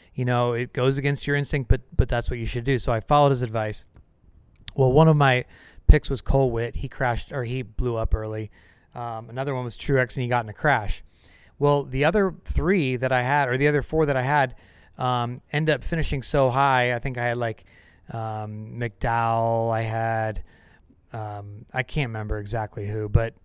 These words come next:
anyway, I ended up doing fine, and people tweeted me and said, "Hey, I won money with the, your recommended picks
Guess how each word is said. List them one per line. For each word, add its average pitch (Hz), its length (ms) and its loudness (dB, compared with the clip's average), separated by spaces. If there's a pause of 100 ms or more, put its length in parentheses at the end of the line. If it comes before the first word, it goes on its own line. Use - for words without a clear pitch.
(160)
anyway, 127 380 2 (360)
I 165 100 2
ended 190 140 4
up 165 200 2
doing 180 280 4
fine, 175 480 0
and 151 260 -4
people 180 280 4
tweeted 180 240 -2
me 170 100 -4
and 156 80 -6
said, 165 140 0
"Hey, 226 180 -2
I 208 60 4
won 196 240 0
money 196 260 0
with 180 220 -4
the, 165 200 -2 (240)
your 165 160 -2
recommended 175 520 -2
picks - 400 -2